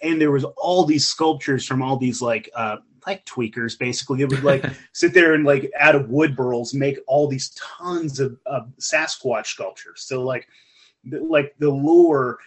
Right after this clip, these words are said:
Speaker 1: was all around me. You know what I mean? That's, that was just, like, that was something that we talked about. It was kinda like a mascot almost, you know? We,
Speaker 2: You're,
Speaker 1: we'd see
Speaker 2: you're
Speaker 1: sculptures of Bigfoot and
Speaker 2: You're in ground zero for Bigfoot culture in America. You're in the Pacific Northwest. That's where that is, isn't it?
Speaker 1: Mm-hmm.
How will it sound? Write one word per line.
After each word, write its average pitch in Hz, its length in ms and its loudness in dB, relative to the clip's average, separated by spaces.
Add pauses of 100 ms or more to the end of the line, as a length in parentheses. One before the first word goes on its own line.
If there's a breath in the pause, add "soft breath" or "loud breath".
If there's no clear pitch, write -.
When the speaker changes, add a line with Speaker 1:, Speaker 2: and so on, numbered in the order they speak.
(180 loud breath)
Speaker 1:
was 131 360 0
all 143 320 2
around 113 340 -6
me. 90 160 -20 (200)
You 135 100 -4
know 143 80 2
what 135 120 0
I 131 40 -2
mean? 131 220 -4
That's, 135 300 -4
that 135 180 -2
was 135 120 -2
just, 135 200 -6
like, 131 180 -8 (280)
that 160 100 -2
was 139 100 -6
something 165 240 0
that 143 100 0
we 127 100 -6
talked 127 280 -2
about. 120 120 -2
It - 20 -2
was 113 100 -6
kinda 147 160 0
like 135 120 0
a 127 40 -2
mascot 120 640 -6
almost, 107 460 -10
you 123 80 -8
know? 110 300 -10
We, 143 240 -4
Speaker 2:
You're, 185 140 4
Speaker 1:
we'd 185 60 2
see 190 140 4
Speaker 2:
you're 196 80 4
Speaker 1:
sculptures 143 480 0
of 131 80 -2
Bigfoot 135 460 0
and 107 180 -10 (640 soft breath)
Speaker 2:
You're 208 160 4
in 202 80 4
ground 143 300 0
zero 139 320 -2
for 135 100 -6
Bigfoot 113 400 -12
culture 113 300 -8
in 104 80 -8
America. 107 260 -10
You're 165 140 2
in 156 60 2
the 123 40 -2
Pacific - 340 -8
Northwest. 120 420 -6
That's - 200 -8
where 113 120 -4
that 110 120 -6
is, 104 160 -8
isn't 139 220 -4
it? - 20 -4
Speaker 1:
Mm-hmm. 156 240 -2